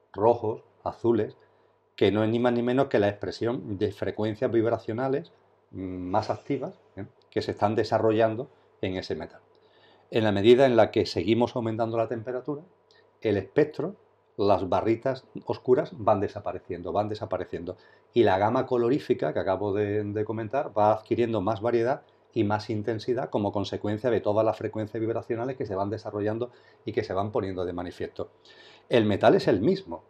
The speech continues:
es decir, el metal, no, no hemos hecho un cambio de metal, ni le hemos echado ningún al, al, al metal, no le hemos añadido nada que no tuviera,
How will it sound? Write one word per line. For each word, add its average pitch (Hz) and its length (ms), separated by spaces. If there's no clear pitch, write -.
es - 60
decir, 98 180
el 87 80
metal, 98 340
no, 120 300
no 120 200
hemos 135 180
hecho 127 180
un 107 60
cambio 101 260
de 90 80
metal, 117 280
ni 110 100
le 95 80
hemos 101 160
echado 104 260
ningún 101 280
al, 98 200
al, 92 220
al 95 160
metal, 95 240
no 120 80
le 131 80
hemos 120 160
añadido 104 340
nada 107 240
que 107 80
no 98 140
tuviera, 107 400